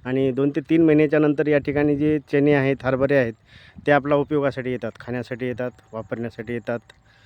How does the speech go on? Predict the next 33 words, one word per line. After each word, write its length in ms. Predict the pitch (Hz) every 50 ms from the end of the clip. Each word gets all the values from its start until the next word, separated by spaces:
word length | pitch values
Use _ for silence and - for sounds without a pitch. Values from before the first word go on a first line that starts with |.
| - - _ - - _ _ _ _ _ _ - - - 117
जीवनामध्ये 420 | 131 135 139 139 143 147 143 151
अनेक 260 | 147 139 143 165 147 -
ठिकाणी 300 | - 127 - 143 139 143
हरभऱ्याच्या 440 | 131 127 131 127 135 139 131 135 135
डाळीचा 280 | 127 131 131 123 127 131
वापर 280 | 127 123 110 - 131
होतो. 320 | 113 117 110 - 151 160 - _ _ _ _ _ _ _ _ _ _ _ _ _ _ _ _ _ _ _ _ - - - - - - - - - - - - - - 120
जेवणामध्ये 680 | 131 131 135 139 139 139 139 135 139 143 139 139 131 120 - - -
हरभऱ्याची 380 | 131 127 131 143 143 131 127
ही 180 | 135 143 139 113
भाजी 280 | 120 127 127 123 151 143
जी 100 | 135 143
आहे, 180 | 135 131 139
बाया 220 | 127 135 139 139 131
खुडत 280 | - - 139 143 127 147
आहेत, 120 | 131 117 - - - - - - - - - -
ही 60 | - 135
भाजी 280 | 139 139 139 139 151
देखील 280 | 143 156 147 139 165 156
अतिशय 400 | 147 139 - - 156 - 165 156
चांगली 340 | - - 139 143 147 147 151
असते, 260 | 143 131 - - 139
कवळी 340 | - - 135 139 147 151 151
आहे. 220 | 143 123 139 165 - - - - - - - - - 123
याचा 160 | 127 - 131 -
शेंडा, 280 | - 135 135 139 147
शेंडा 260 | - 147 139 135 147
या 120 | 143 139 139
ठिकाणी 320 | 113 131 123 139 139 139
बाया 220 | 127 131 135 135 127 -
खुडत 260 | - 131 139 139 131
आहेत, 140 | 135 131 131 - -
पाहतात. 300 | 120 123 127 - 135